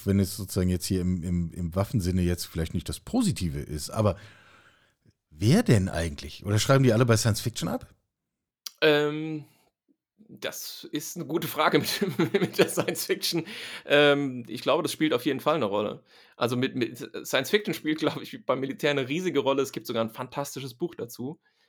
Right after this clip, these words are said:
Speaker 2: Das heißt War Stars.
Speaker 1: Mhm.
Speaker 2: Ähm, also War Stars, Star Wars, haha.
Speaker 1: Ja, ja, schon
Speaker 2: Ähm,
Speaker 1: verstanden.
Speaker 2: die I-,
Speaker 1: Wir, wir
Speaker 2: die
Speaker 1: schreiben
Speaker 2: Idee
Speaker 1: die Daten hinterher hier in die Shownotes, dann muss
Speaker 2: Äh,
Speaker 1: sich das keiner
Speaker 2: genau.
Speaker 1: mitschreiben.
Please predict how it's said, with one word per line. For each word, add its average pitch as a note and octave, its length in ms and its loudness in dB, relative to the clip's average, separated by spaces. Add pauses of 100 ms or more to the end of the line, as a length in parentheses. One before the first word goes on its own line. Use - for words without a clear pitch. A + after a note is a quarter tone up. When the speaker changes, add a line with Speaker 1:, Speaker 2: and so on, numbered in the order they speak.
Speaker 2:
Das - 140 -10
heißt G#2+ 220 -4
War B2 280 4
Stars. A2+ 640 -4 (360)
Speaker 1:
Mhm. G#2+ 340 6
Speaker 2:
Ähm, A#2+ 680 -2
also G#2+ 380 -6 (180)
War B2 160 4
Stars, A#2+ 280 0
Star B2 220 4
Wars, B2 380 0 (160)
haha. B2 180 0
Speaker 1:
Ja, A#2 140 8
ja, F#2+ 100 0 (380)
schon C3 180 6
Speaker 2:
Ähm, B2 60 2
Speaker 1:
verstanden. C3+ 480 4
Speaker 2:
die C#3 160 0
I-, - 20 6
Speaker 1:
Wir, C3+ 240 6
wir C3 120 8
Speaker 2:
die B2 60 4
Speaker 1:
schreiben C3 300 6
Speaker 2:
Idee C3+ 160 4
Speaker 1:
die - 120 -12 (100)
Daten A2+ 320 4
hinterher A#2+ 340 8
hier A2+ 140 8
in A2 60 10
die G#2 100 8
Shownotes, A#2+ 500 6
dann G2 160 6
muss G2+ 140 4
Speaker 2:
Äh, - 20 0
Speaker 1:
sich A2 120 -2
das F#2 160 -2
keiner F#2+ 180 2
Speaker 2:
genau. A2+ 140 2
Speaker 1:
mitschreiben. C3 280 2